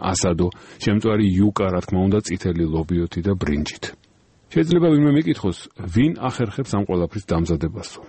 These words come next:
ერთი კაცი ახერხებს, სახელად რობერტ საიერი, პროფესიონალი მზარეული,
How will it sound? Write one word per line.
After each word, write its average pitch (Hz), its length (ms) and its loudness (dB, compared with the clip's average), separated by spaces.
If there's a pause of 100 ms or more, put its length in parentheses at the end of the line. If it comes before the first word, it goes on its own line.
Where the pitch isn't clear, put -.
(160)
ერთი 127 240 2
კაცი 95 320 -2
ახერხებს, 87 400 -4
სახელად 113 440 0 (100)
რობერტ 98 420 0
საიერი, 107 500 0
პროფესიონალი 92 560 -2
მზარეული, 92 640 2